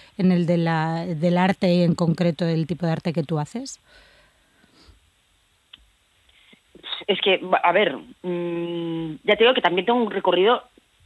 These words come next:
Speaker 2: corto comparado con, ¿no? con una
Speaker 1: Mm.
Speaker 2: persona mayor, mayor, mayor, pero, mm, di-, lo que es seguro es que en los últimos, mm, ocho años, vamos a decir, ha habido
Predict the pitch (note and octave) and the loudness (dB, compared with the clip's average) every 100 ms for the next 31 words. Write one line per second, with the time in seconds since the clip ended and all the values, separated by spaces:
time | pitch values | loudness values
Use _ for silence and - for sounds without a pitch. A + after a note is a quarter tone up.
0 | _ _ _ - - - A3+ C4 D#4+ A3+ | _ _ _ -20 -4 4 4 4 4 2
1 | F3 D3+ E3 G3 G3+ E3 D#3+ D3+ D3+ E3+ | 4 6 6 4 4 2 0 -6 -8 -8
2 | - D4 - - - - A3+ G#3+ E3+ F3+ | -10 -16 -20 -20 -4 2 4 6 4 4
3 | G3+ F3+ D#3+ F3 E3+ F3 E3+ F3+ A3 C4+ | 4 4 4 2 4 4 4 4 4 2
4 | - - - - - G#3+ G3 F#3+ F#3 F3 | -12 -14 -14 -12 2 6 8 8 8 6
5 | E3+ E3+ E3+ D#3+ D#3+ D#3 D3+ D3+ C#3+ _ | 4 0 -6 -6 -6 -6 -6 -8 -10 _
6 | _ _ _ _ _ G#3 E3+ - _ - | _ _ _ _ _ -6 -2 -2 _ 0
7 | G#3 G#3 C4 - A#3+ C4 D#4 C#4+ G3+ - | 2 2 0 0 0 4 4 4 0 -2
8 | F3+ E3+ F3 F#3+ G#3+ G#3 G#3 G3 F#3 F#3 | -4 -4 -4 -6 -4 0 2 2 0 -4
9 | - _ _ _ _ _ _ - - _ | -18 _ _ _ _ _ _ -20 -20 _
10 | _ - A#3 A3+ A3+ A3 G#3+ G3+ G3 F#3+ | _ 0 4 6 6 4 2 0 -2 -4
11 | E3+ D#3+ - - - - - - B3 - | -6 -14 -16 -18 -18 -18 -4 0 4 4
12 | B3 C4+ E4+ G#4+ - - - F#3 G3 G#3 | 4 4 0 -4 -12 -16 -12 -8 -2 2
13 | G3+ A3 D4 - _ _ _ _ _ _ | 0 0 -4 -6 _ _ _ _ _ _
14 | _ - - E3+ G3 A#3 B3+ - | _ -20 0 2 6 6 6 4